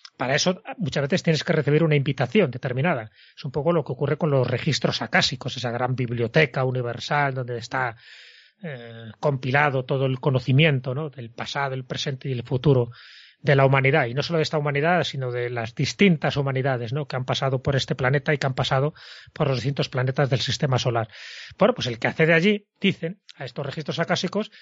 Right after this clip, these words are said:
tienes que tener un permiso adecuado, tienes que tener unas condiciones especiales para poder acceder allí, no accede cualquiera. Precisamente para eso, para preservar ese conocimiento a la gente que no se lo merece o la gente que no está preparada. Lo de que ese aserto bíblico de no echar perlas a los cerdos,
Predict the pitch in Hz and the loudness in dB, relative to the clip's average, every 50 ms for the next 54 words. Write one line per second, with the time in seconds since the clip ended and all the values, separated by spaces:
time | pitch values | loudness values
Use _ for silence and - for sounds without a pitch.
0 | - _ - - 170 - - 165 - 151 156 151 139 131 143 123 135 143 131 - | -20 _ -6 -4 -4 -2 -2 0 2 2 2 2 2 0 0 0 2 0 0 0
1 | 143 127 117 113 123 160 156 127 113 113 - 120 113 - 147 - 135 127 131 131 | -2 -4 -4 -2 0 0 0 0 -2 -4 -8 -8 -8 -6 -6 -4 -2 -2 0 0
2 | 131 123 - - 147 131 123 131 117 120 - 180 170 135 117 104 - - - - | 0 0 0 2 2 2 2 0 0 4 4 4 4 4 2 -4 -8 -12 -18 -20
3 | - - - - 175 151 - - - 143 - 160 147 143 147 143 - - 135 123 | -20 -20 -10 -6 -4 -4 -4 -4 -6 -4 -2 0 0 0 0 -2 -4 -4 -6 -4
4 | - 135 123 131 135 123 120 - 127 123 123 117 117 123 117 117 123 147 135 - | -2 -2 0 0 0 -2 -2 -2 -2 -2 -2 -2 -2 -2 -2 2 2 2 2 2
5 | 165 139 131 123 - 127 110 107 - 151 131 113 101 101 _ _ - - - - | 2 0 0 0 -2 -4 -4 -4 -2 -2 -2 -4 -6 -14 _ _ -18 -18 -18 -18
6 | - - - 175 170 175 190 208 202 220 - 185 202 185 - 135 - - 127 123 | -16 -4 0 2 4 6 4 4 4 0 0 0 0 0 0 -2 -6 -6 -8 -6
7 | - - - 135 - - 135 127 160 185 170 175 - 220 - - - - 151 151 | -4 -4 -4 -2 -2 -2 -2 0 2 0 0 0 -4 -10 -10 -10 -8 -6 -6 -4
8 | 147 151 151 170 165 147 - 185 185 185 - - - - - 156 139 135 127 - | -4 -2 -2 -2 -2 -2 -2 -4 -4 -4 -8 -20 -16 -8 -2 -2 0 0 0 0
9 | - 156 147 - - 123 - - 151 135 143 156 - - 151 143 135 127 131 139 | 0 -2 -2 -2 -4 -4 -2 -2 0 2 2 0 0 0 -2 -2 -2 -2 -2 -2
10 | 123 - - 123 110 110 110 - - 131 120 - 151 - - 123 127 139 - - | -4 -4 -6 -10 -10 -10 -10 -10 -10 -10 -8 -8 -8 -6 -4 -2 0 0 0 0
11 | - - - 123 - 123 131 131 113 104 104 - - - - - - _ _ - | 0 0 0 0 0 2 2 2 2 0 -4 -12 -16 -20 -20 -20 -20 _ _ -12
12 | 131 120 120 117 117 123 117 117 - 226 233 220 196 - - - 139 123 - - | -8 -6 -4 -4 -2 -4 -4 -6 -6 -8 -6 -4 -2 0 2 4 4 4 4 4
13 | 156 139 - - 131 120 156 165 139 127 131 127 - 135 127 131 135 131 127 120 | 2 2 2 2 2 4 4 2 2 0 -2 -2 -2 -2 0 0 -2 -2 -2 -2
14 | 123 127 135 131 - 160 143 - - - 156 139 127 131 123 - 135 120 120 117 | -2 -2 -2 0 0 0 -2 0 0 2 2 2 2 0 -4 -4 -4 -4 -4 -2
15 | - - 185 156 123 117 113 | 2 2 2 2 2 -2 -8